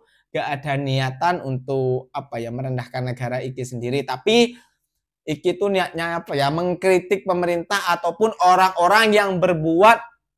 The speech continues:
yang berbuat yang tidak pantas untuk diperbuatkan gitu. Seperti wisata itu hari kan jambret.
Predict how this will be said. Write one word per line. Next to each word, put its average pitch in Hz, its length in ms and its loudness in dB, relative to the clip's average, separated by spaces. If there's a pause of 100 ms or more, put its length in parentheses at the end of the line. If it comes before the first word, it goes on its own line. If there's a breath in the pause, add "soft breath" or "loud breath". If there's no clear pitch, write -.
(1040)
yang 160 320 -6
berbuat 175 480 2
yang 196 160 0
tidak 180 240 0
pantas 180 320 -8
untuk 180 240 -8
diperbuatkan 170 800 -4
gitu. 127 240 -12
Seperti 170 480 0
wisata 156 720 4
itu 143 160 -4
hari 143 400 -4
kan 160 240 -4
jambret. 151 560 2